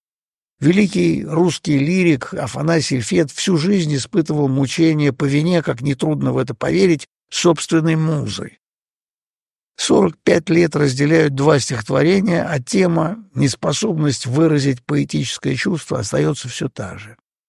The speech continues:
«Стихом моим незвучным и упорным напрасно я высказывать хочу порыв души, но звуком непокорным, обманутой, душой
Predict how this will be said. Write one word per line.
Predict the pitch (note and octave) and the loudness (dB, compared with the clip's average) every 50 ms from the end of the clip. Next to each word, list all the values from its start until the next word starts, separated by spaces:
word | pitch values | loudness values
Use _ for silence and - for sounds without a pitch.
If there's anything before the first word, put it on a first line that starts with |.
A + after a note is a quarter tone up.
| _ _ _ _ _ _ _ _ _ _ _ _ _ | _ _ _ _ _ _ _ _ _ _ _ _ _
«Стихом | - - - - F3+ D#3 - - G#3 G#3+ F#3+ F3+ | -10 -8 0 2 2 2 4 4 4 4 4 4
моим | F3 E3+ E3+ F3 E3+ E3+ D#3 D3 | 2 2 2 2 2 2 0 2
незвучным | D3 D#3+ D3 C3 C#3 D#3+ F#3 F3 E3 D#3 - F#3+ G3 D#3+ D#3+ | 0 0 0 0 0 0 0 0 -2 -2 -4 -4 -4 -4 -2
и | - - D#3 | -2 -2 -2
упорным | D3 D3 D3 - F3 D#3+ E3+ E3 D#3 D3+ D3+ D3 C#3 | -2 -2 -4 0 2 4 4 4 2 0 0 0 0
напрасно | C3+ C#3+ C#3+ C#3 - E3+ F3+ F3 D3+ - - E3 D#3 D3+ C#3+ - _ _ _ _ | 0 -2 -4 -4 -2 0 0 0 0 -2 -4 -6 -6 -6 -6 -6 _ _ _ _
я | D3 D3+ D3 | -2 -2 0
высказывать | D3 D3+ C3+ - - - E3+ E3 D#3 C#3 C#3+ C#3+ C#3+ B2+ A#2+ | 2 0 0 -2 -4 -4 -2 0 0 0 0 -2 -2 -4 -4
хочу | - - D3+ B2+ - E3 D#3+ C#3+ | -6 -6 -4 -4 -2 -2 -2 -2
порыв | C3+ - C3+ C#3 D#3 E3 E3 D#3 D3 C#3 | -2 -4 -4 -2 0 0 0 0 0 -2
души, | C3+ D#3 D#3 C#3 - - F3 D3 D3 C#3 C3 A#2 - _ _ _ _ _ _ _ _ _ _ _ _ _ | -2 -2 -2 -2 -4 -4 -2 -2 -2 -2 -4 -6 -10 _ _ _ _ _ _ _ _ _ _ _ _ _
но | C3+ D3 D#3 | 2 4 4
звуком | D3 C#3+ D#3 F3+ G3+ F#3+ - - F3 E3+ | 4 4 4 4 4 4 4 2 2 2
непокорным, | E3+ E3 D3+ - F3 D3+ - A3+ G3 F3+ E3+ D#3+ D#3+ E3 D#3+ D#3+ - | 2 2 2 0 -2 -2 0 2 4 4 4 4 2 0 0 -2 -2
обманутой, | - C3 A#2+ A#2+ B2+ C#3+ D#3 E3 E3+ E3 E3 D#3 D3+ D3 C3 - D#3+ D3+ C#3+ C#3+ - _ _ _ _ _ _ | -2 -4 -4 -2 -2 -2 0 0 0 0 0 0 -2 -2 -4 -6 -6 -6 -4 -6 -8 _ _ _ _ _ _
душой | F#2 A#2 D#3+ D3+ C#3 - - - - G#2 G2 F#2+ | -4 -2 0 0 0 2 2 2 0 0 -2 -8